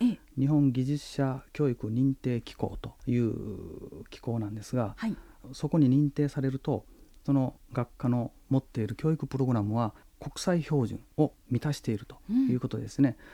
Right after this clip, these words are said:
Speaker 1: うん。
Speaker 2: 国際的にもそこの、そういう教育プログラムで学習した、で、卒業した学生は、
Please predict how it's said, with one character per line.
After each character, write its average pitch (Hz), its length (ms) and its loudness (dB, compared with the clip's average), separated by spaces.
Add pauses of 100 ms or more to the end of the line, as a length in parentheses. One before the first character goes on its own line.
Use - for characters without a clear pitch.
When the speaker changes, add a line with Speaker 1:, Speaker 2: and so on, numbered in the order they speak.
(220)
Speaker 1:
う - 40 0
ん。 147 40 -4
Speaker 2:
国 - 80 -10
際 151 160 0
的 147 160 -2
に 185 80 4
も 143 240 4 (100)
そ - 160 -4
こ - 80 0
の、 107 540 0 (160)
そ - 160 0
う 156 60 4
い 165 40 4
う 123 80 2 (140)
教 143 160 2
育 135 120 -2
プ - 120 -6
ロ 131 80 0
グ 131 60 2
ラ 123 60 2
ム 113 120 0
で 147 160 -4 (120)
学 113 200 -4
習 127 120 -2
し - 80 -6
た、 104 160 -4 (240)
で、 127 200 0
卒 - 280 -6
業 123 120 0
し - 40 -12
た 113 120 -2
学 110 200 -6
生 123 180 -4
は、 156 200 -2